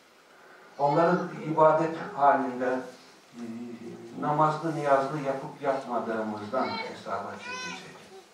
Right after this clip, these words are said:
Evet, e, bizim gibi de değil, bizden çok daha, e, bilinçli bir şekilde yarının küfrüne, şirkine direnç gösterebilecek halde yetiştirmek zorundayız çocuklarımızı.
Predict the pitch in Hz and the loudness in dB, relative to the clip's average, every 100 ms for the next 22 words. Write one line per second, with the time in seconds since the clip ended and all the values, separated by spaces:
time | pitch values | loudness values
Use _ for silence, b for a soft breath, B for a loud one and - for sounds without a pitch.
0 | 370 - - 359 - - - - - - | -20 -20 -20 -20 -20 -20 -20 -20 -20 -20
1 | - - 180 - - - - - - 165 | -14 -2 0 0 -4 -8 -8 -10 -6 -4
2 | 185 220 202 185 185 185 175 139 123 107 | 0 2 4 4 6 8 6 4 0 0
3 | 110 156 170 190 185 185 185 123 - - | -2 0 4 4 4 2 2 4 6 4
4 | - - - - - - - - - 123 | -2 -12 -20 -20 -20 -18 -18 -18 -14 -10
5 | 110 110 107 104 - 165 170 165 202 185 | -8 -8 -8 -8 -2 2 4 2 -2 -2
6 | 147 160 143 139 131 127 123 - 127 165 | -2 -2 -4 -2 0 2 2 0 4 6
7 | 180 180 151 - - 151 - 151 151 135 | 8 6 4 2 -4 -6 -4 0 0 0
8 | - 147 - 156 147 - - B B B | -4 -8 -6 -2 -2 -2 -8 B B B
9 | B - 147 175 175 175 147 135 143 139 | B -10 2 4 4 0 -4 -2 0 0
10 | 135 135 135 175 185 139 135 135 156 131 | 0 0 -2 -2 -2 2 2 2 0 -2
11 | 131 - - 123 113 147 - 131 113 107 | -4 -4 -4 -2 -2 -4 -4 -4 -4 -4
12 | 104 98 - - 92 90 - - 90 87 | -6 -6 -8 -12 -14 -14 -14 -12 -10 -10
13 | 175 - | -12 -14